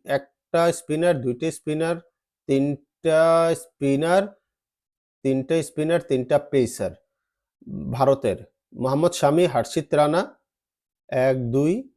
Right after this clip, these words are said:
হার্দিক পান্ডিয়া, তিন। তিন পেসার এবং স্পিনার যদি আমি দেখি, তাহলে অক্ষর প্যাটেল আছে এদিকে,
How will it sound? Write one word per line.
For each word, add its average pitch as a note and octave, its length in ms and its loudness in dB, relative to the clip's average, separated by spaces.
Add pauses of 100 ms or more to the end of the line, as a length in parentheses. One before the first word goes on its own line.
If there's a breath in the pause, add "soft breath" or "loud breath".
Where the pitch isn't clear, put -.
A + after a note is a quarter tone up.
হার্দিক C3 360 -2
পান্ডিয়া, D#3 540 0 (760)
তিন। B2 340 -2 (180)
তিন A3 340 4 (240)
পেসার F#3+ 420 6 (400)
এবং C#3+ 440 -2 (1700)
স্পিনার E3 540 2
যদি F3+ 200 4
আমি F3 160 4
দেখি, C#3 720 -2 (100)
তাহলে C#3+ 260 0
অক্ষর C#3+ 280 -2
প্যাটেল D3+ 300 -4
আছে D3+ 220 -4
এদিকে, D3+ 360 -4